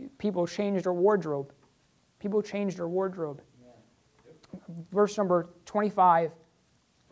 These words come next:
they, they get down and, and, uh, Moses comes down and first God's angry and God says, "Moses, I'm gonna destroy 'em all. I'm done. Moses, I'm gonna spare you.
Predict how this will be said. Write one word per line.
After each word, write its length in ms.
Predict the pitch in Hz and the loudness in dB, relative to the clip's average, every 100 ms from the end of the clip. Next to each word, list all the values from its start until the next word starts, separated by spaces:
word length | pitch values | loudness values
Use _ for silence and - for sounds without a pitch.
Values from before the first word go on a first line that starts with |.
| _ - | _ -2
they, 80 | 190 | 0
they 200 | 180 190 | 4 4
get 180 | 190 175 | 4 2
down 300 | 185 190 160 | 2 2 -2
and, 100 | 165 _ _ _ _ - | -10 _ _ _ _ -16
and, 220 | 151 156 156 | -10 -4 0
uh, 160 | 151 | 0
Moses 580 | 147 185 220 180 160 - _ _ - | 6 6 6 0 -4 -10 _ _ -4
comes 180 | 180 | -2
down 280 | 165 175 175 | 2 4 2
and 140 | 151 - | -4 4
first 300 | 220 254 240 | 8 8 8
God's 300 | 202 214 165 | 6 6 2
angry 300 | 151 147 143 | -8 -8 -6
and 80 | 165 | 0
God 200 | 185 190 | 0 0
says, 260 | 160 160 - | -6 -8 -10
"Moses, 380 | 175 180 170 - _ _ _ _ _ _ _ 185 | 0 0 0 -12 _ _ _ _ _ _ _ -2
I'm 100 | 202 | 0
gonna 120 | 165 | 0
destroy 340 | 143 190 170 | -2 2 2
'em 100 | 165 | 2
all. 260 | 147 143 - - - - - - - - - - - | -2 -6 -10 -20 -20 -20 -20 -20 -20 -20 -20 -20 -10
I'm 180 | - 185 | -2 2
done. 300 | 165 160 143 - - - - - | 4 2 -2 -14 -20 -20 -20 6
Moses, 320 | 185 202 202 | 10 10 8
I'm 60 | - | -8
gonna 100 | 156 | -10
spare 320 | - 196 196 | 2 6 6
you. 340 | 185 196 202 | 4 0 -2